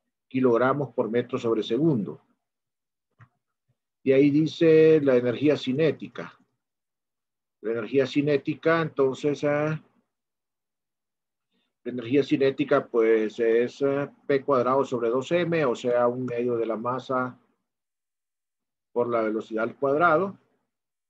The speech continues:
La velocidad, eh, la calculamos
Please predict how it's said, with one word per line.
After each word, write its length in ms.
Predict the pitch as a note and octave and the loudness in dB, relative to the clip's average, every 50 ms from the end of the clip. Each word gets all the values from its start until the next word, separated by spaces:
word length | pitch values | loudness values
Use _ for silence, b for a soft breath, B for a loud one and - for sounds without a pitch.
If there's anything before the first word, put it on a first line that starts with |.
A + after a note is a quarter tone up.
| _ _ _ _ _ _ _ _ _ _ _ _ _ | _ _ _ _ _ _ _ _ _ _ _ _ _
La 120 | - A#2 A#2 | -4 -4 -2
velocidad, 1160 | A#2 A#2 A2+ A#2 G#2 - B2 A#2+ A2 A2 A#2+ A#2+ A#2+ B2+ B2+ A#2+ B2 B2 A#2+ A2+ A2+ A2 G#2+ | -2 -2 -4 -4 -6 -8 -8 -8 -4 -2 0 0 2 2 2 2 2 2 0 0 0 -2 -4
eh, 60 | G#2+ G#2+ | -4 -6
la 200 | A2+ A2+ G#2+ - | -6 -6 -6 -6
calculamos 1300 | A#2+ A2+ G#2+ - - A2 G#2+ G#2+ A2+ A#2+ A#2+ B2 A#2+ A#2+ A#2 A2+ A2 G#2+ G2+ F#2+ - - - - - _ | -6 -6 -8 -8 -12 -10 -6 -4 -2 -2 -2 -2 -4 -6 -6 -6 -6 -8 -10 -12 -16 -20 -20 -20 -20 _